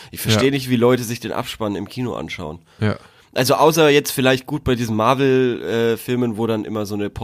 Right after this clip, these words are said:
Speaker 1: Post-Credit-Scene oder sowas ist.
Speaker 2: Ich
Speaker 1: Äh,
Speaker 2: glaube, aber mittlerweile kommt,
Speaker 1: schön.
Speaker 2: kommt Iron Man und Captain America, die kommen sogar in Nicht-Marvel-Filmen mittlerweile nach dem Abspann.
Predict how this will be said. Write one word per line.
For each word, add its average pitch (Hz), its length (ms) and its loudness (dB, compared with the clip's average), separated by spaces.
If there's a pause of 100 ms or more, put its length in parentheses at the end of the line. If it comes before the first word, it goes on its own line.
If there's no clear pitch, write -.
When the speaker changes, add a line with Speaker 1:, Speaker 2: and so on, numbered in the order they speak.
(420)
Speaker 1:
Post-Credit-Scene 127 760 -4
oder 123 160 -2
sowas 127 280 -2
ist. 127 260 -8 (440)
Speaker 2:
Ich 131 140 -6
Speaker 1:
Äh, - 60 -8
Speaker 2:
glaube, 156 240 2
aber 165 60 2
mittlerweile 151 540 0
kommt, 156 180 -2
Speaker 1:
schön. 147 300 2
Speaker 2:
kommt - 40 -2
Iron 151 300 4
Man 143 220 4
und 131 100 -4
Captain 147 280 -2
America, 135 460 2
die 120 80 -6
kommen 139 220 -6
sogar 135 220 -2
in 120 100 -2
Nicht-Marvel-Filmen 107 920 -2
mittlerweile 98 480 -4
nach 98 280 -2
dem 113 120 -2
Abspann. - 480 -4